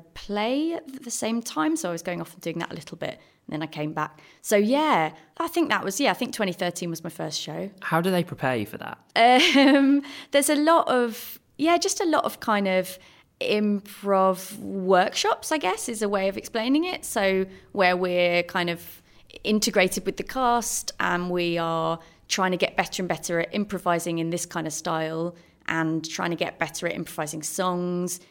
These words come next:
Speaker 1: improvising dancing. Yeah, it's hard. It's like sort of boot camp thing.
Speaker 2: Yeah,
Speaker 1: <laughs>
Speaker 2: yeah.
Speaker 1: A never-ending boot camp.
Speaker 2: When I was thinking about what I could do that would be quirky or, or a quirky way of doing this interview last night, I was thinking,
Speaker 1: Mm.
Speaker 2: "How do I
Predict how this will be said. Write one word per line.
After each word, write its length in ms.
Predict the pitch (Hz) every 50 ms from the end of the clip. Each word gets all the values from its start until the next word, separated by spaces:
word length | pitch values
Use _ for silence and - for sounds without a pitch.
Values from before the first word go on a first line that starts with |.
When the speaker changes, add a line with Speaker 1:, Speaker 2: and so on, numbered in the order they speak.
| _ _ _ -
Speaker 1:
improvising 400 | - - - - 151 151 170 151
dancing. 1200 | 156 - 220 202 190 185 180 175 - - - - 175 170 170 170 170 170 170 175 170 175 175 170 - - - _ _
Yeah, 240 | - 285 285 285 247
it's 240 | 196 185 202 214 -
hard. 600 | - - 415 294 180 170 160 160 165 165 - - - _ _ _ _ -
It's 140 | - -
like 220 | - 190 175 - -
sort 180 | - - - -
of 140 | - - - _ - _ _ _ -
boot 280 | 202 - 190 180 - -
camp 300 | 170 160 160 175 - -
thing. 180 | - - 196 175 135 113
Speaker 2:
Yeah, 220 | 135 131 135 -
Speaker 1:
<laughs> 20 |
Speaker 2:
yeah. 340 | - 262 - - - - 113
Speaker 1:
A 40 | 110
never-ending 560 | 208 208 208 214 208 196 196 190 185 185 185
boot 220 | 180 185 180 190 180
camp. 280 | - 160 156 - - - - - - _
Speaker 2:
When 160 | - 156 156 156
I 60 | 160
was 100 | 165 156
thinking 300 | - 165 156 - 151 143
about 380 | 135 120 120 110 101 - - -
what 120 | 127 123 -
I 100 | 117 117
could 200 | 117 131 113 113
do 360 | - 123 117 110 110 113 110 110
that 180 | - 113 -
would 120 | 117 113 110
be 80 | 117 101
quirky 440 | - 127 117 113 110 - 120 110
or, 80 | 107 101 87 -
or 180 | 117 113 110 113
a 60 | 123
quirky 360 | 117 - - 131 120 117 127
way 120 | 117 110 110
of 80 | 107
doing 180 | - 123 113 110
this 120 | 110 113 -
interview 280 | 117 113 113 - 110 101
last 180 | 98 98 - 123
night, 160 | 117 104 90
I 40 | 110
was 100 | 110 -
thinking, 320 | 208 202 190 175 - -
Speaker 1:
Mm. 40 | - - - - -
Speaker 2:
"How 160 | - - 120
do 180 | 117 - 123 117
I 180 | 117 117 113